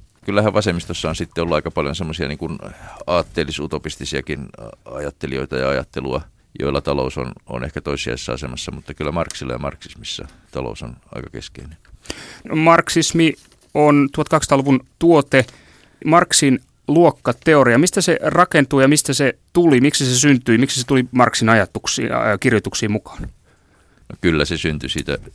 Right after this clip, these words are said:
Speaker 1: tuhatkahdeksansataaluvun erittäin jyrkistä luokkaeroista ja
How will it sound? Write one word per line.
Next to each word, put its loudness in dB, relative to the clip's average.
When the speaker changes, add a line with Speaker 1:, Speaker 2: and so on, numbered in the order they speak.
Speaker 1:
tuhatkahdeksansataaluvun -6
erittäin -8
jyrkistä -10
luokkaeroista -10
ja -10